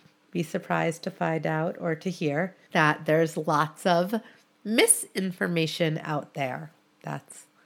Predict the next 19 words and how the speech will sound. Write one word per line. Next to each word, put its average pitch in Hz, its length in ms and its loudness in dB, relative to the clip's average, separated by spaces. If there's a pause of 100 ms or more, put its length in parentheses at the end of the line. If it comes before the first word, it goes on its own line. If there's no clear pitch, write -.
(220)
another 254 420 4
reason 190 300 0
behind 156 340 -2
this 147 140 -6
podcast. 147 680 -8 (920)
And 233 500 4
I 240 140 2
think 254 240 -6
for 285 120 -4
many 208 300 2
of 185 100 2
us, 185 280 2
we 196 120 -2
tend 202 280 0
to 208 100 -2
think 196 500 0 (600)
that 185 460 4
the 190 120 4
misinformation 165 1200 0